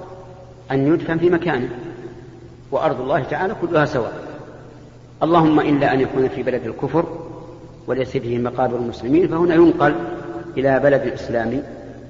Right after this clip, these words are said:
يدفن مع المسلمين. وأما في البلاد الإسلامية لا، يدفن الإنسان في مكانه، ولهذا قال العلماء: "يكره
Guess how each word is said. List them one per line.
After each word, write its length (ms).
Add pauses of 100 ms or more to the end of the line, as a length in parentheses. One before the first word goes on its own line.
(360)
يدفن 280
مع 180
المسلمين. 420 (920)
وأما 440
في 100
البلاد 380
الإسلامية 720
لا، 100 (260)
يدفن 380
الإنسان 280
في 60
مكانه، 420 (720)
ولهذا 380
قال 180
العلماء: 360
"يكره 500